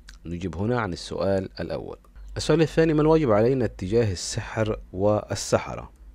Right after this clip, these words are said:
الواجب علينا اتجاه السحر والسحرة الحذر منهم وتجنب إتيان السحرة وتحذير الناس من السحر والسحرة وعدم تصديقهم، وعند العلم بوجودهم نبلغ،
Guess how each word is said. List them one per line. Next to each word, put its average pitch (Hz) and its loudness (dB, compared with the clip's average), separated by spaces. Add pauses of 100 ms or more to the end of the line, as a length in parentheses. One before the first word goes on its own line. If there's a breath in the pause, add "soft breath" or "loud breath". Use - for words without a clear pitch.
الواجب 139 4
علينا 123 6
اتجاه 107 2
السحر 95 -4
والسحرة 113 -2 (160)
الحذر 98 4
منهم 110 -2 (420)
وتجنب 104 2
إتيان 104 0
السحرة 123 2 (220)
وتحذير 110 4
الناس 107 0
من 90 -4
السحر - -4
والسحرة 120 -2
وعدم 90 0
تصديقهم، 104 -4 (580 loud breath)
وعند 107 2
العلم 104 2
بوجودهم 101 -2
نبلغ، 101 0